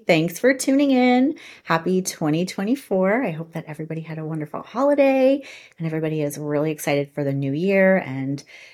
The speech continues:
new goals. And today we're excited to bring a very special guest.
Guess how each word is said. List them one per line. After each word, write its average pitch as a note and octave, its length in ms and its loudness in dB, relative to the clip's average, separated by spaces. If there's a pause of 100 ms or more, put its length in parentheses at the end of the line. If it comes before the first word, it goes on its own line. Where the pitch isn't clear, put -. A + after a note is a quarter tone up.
new F#3+ 320 4
goals. F#3 760 2 (100)
And D#3 400 -4
today A#3 380 -6
we're E3 180 -4
excited D#3+ 360 -6
to E3 100 -8
bring D3+ 520 -4
a D3 160 -4
very C#3+ 340 2
special B3 480 -2
guest. - 640 0